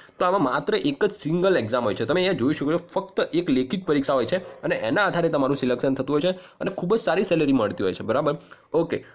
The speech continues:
હવે જે એક્સટેન્શન ઓફિસર છે, એમાં કયા કયા સિલેબસમાં કયા કયા સબ્જેક્ટ્સ આપેલા છે, તમે જોઈ શકો છો. સલ-, અ, સિલેબસમાં જનરલ અવેરનેસ અને જનરલ નોલેજ આપેલું છે, જી કે અને જી આપેલું છે.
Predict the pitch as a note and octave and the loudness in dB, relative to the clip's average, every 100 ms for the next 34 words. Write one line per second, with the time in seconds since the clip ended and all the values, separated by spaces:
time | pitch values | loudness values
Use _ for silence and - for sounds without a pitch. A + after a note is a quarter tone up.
0 | - E3 F#3 C#3+ C#3 G#3 G#3 G#3+ C#3 G3+ | -2 0 2 0 0 -2 2 2 2 0
1 | G3 F#3+ F#3 F#3+ F#3 F3+ G3 G3+ D#3+ E3 | 0 2 2 0 0 0 0 0 0 0
2 | F3+ G3 E3 E3 F3+ - C3 E3 D#3+ C#3+ | 2 2 0 0 0 -2 -4 -2 0 0
3 | C#3+ C#3 E3 - B2 B2 C3 D3+ D#3+ D#3+ | 0 -2 -6 -2 0 2 0 2 0 0
4 | A#2 C3 - A#2 C3 C3 A#2+ F#3 D3+ B2 | -2 -2 0 -2 0 0 0 0 -2 -2
5 | B2 F3 E3+ - - - A2+ D#3+ F#3 G#3 | 0 2 0 -4 -14 -4 0 2 2 0
6 | - F#3 C#3+ B2+ C3 F#3 D3 G#2 D3+ C#3+ | 0 0 0 0 2 2 2 2 2 2
7 | A#2 A2 G2+ F#2+ A2 C3 G3 F#3 E3+ B2+ | 0 -2 -4 -4 -4 -2 0 2 0 2
8 | C3+ A2 F#2+ G2 | 2 2 -2 -6